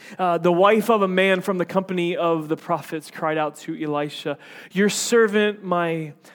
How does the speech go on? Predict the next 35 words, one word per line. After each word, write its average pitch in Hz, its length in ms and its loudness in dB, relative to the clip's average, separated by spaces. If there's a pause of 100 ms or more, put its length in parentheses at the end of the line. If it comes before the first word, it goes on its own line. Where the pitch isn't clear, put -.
husband, 175 540 -6
is 147 160 -14
dead. 175 360 -14 (920)
A-, 180 160 -2
and 196 100 2
you 214 100 4
know 214 280 6
that 214 100 4
he 202 160 4
revered 226 480 4
the 202 80 4
Lord, 214 460 4
but 196 160 0
now 214 220 4
his 208 120 -2
creditor 233 440 4
is 233 120 -2
coming 233 320 0
to 226 100 -2
take 226 220 -2
my 247 160 2
two 240 200 0
boys 208 340 2
as 214 140 -4
his 226 160 -6
slaves." 269 640 -8 (520)
Elisha 170 720 -2 (320)
replied 170 600 2
to 156 180 -4
her, 143 440 -4
"How 196 240 4
can 208 220 0
I 185 180 2
help 190 380 0
you? 180 380 0